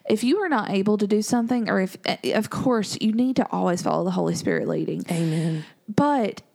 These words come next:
Speaker 1: in, at the same time, like, let's say that, let's say you were genuinely not in a place to foster or adopt. And I'm just using that as an example of something that we can control. So I'm sorry if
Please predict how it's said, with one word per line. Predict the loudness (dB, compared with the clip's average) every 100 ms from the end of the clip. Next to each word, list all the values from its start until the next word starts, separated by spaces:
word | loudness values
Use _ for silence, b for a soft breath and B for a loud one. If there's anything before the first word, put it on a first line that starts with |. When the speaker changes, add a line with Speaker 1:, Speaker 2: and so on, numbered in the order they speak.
| -2
Speaker 1:
in, | 0 0 0
at | 0 2
the | 0
same | 0 0
time, | 0 0 0
like, | 0 0 -4 -14 _ -4
let's | 0 2
say | 2 2
that, | 0 -2 0
let's | 0 2
say | 2
you | 2 2
were | 2 2
genuinely | 2 2 2 2 2
not | 0 0
in |
a | 0
place | 0 -2 -4
to |
foster | -2 -2 -2 -2
or | 0 0
adopt. | 0 -2 -2
And | 0
I'm | 0
just | 0 0
using | 0 0 2
that | 2 2
as | 0 0
an | -2
example | -2 -2 0 0
of | -2
something | -2 -2 0 0
that | 0
we | -2
can | -2 -6 -6
control. | -8 -4 -2 0
So | 0 0
I'm | 0
sorry | 2 2
if | 0